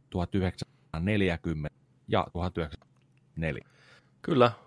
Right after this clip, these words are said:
Speaker 2: maailmansodat aikanaan piti huolen siitä, että ei tarvinnut paljon urheilla ja jumpata, mutta nyt on tosiaan siirretty ensi vuodelle. Oikea
Speaker 1: Ihan
Speaker 2: ratkaisu,
Speaker 1: hyvä.
Speaker 2: ihan hyvä.
Speaker 1: Joo, tosi, tosi hyvä sillain,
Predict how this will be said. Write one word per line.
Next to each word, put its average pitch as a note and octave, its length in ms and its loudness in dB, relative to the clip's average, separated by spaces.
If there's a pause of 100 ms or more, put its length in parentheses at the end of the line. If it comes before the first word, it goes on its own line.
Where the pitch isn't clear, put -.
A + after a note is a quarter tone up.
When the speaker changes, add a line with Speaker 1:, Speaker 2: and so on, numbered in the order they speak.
(120)
Speaker 2:
maailmansodat A#2+ 800 2
aikanaan A2+ 420 2
piti - 160 -4
huolen A2 340 2
siitä, A2 300 0
että A2 160 -2
ei A#2 100 6
tarvinnut A#2+ 360 4
paljon A#2 220 4
urheilla A2+ 400 2
ja G#2+ 80 4
jumpata, A2 480 0
mutta - 380 -8 (800)
nyt B2 120 -4
on A#2 80 2
tosiaan B2 280 2
siirretty A#2+ 520 4
ensi A2 200 -2
vuodelle. E2 440 -2 (640)
Oikea C3 360 6
Speaker 1:
Ihan C3+ 160 10
Speaker 2:
ratkaisu, C3 280 6
Speaker 1:
hyvä. A#2 220 2
Speaker 2:
ihan C3+ 300 4
hyvä. A2+ 260 2 (840)
Speaker 1:
Joo, F2+ 400 0 (760)
tosi, C3 380 2
tosi C#3+ 260 4
hyvä G#2 240 6
sillain, F2 480 0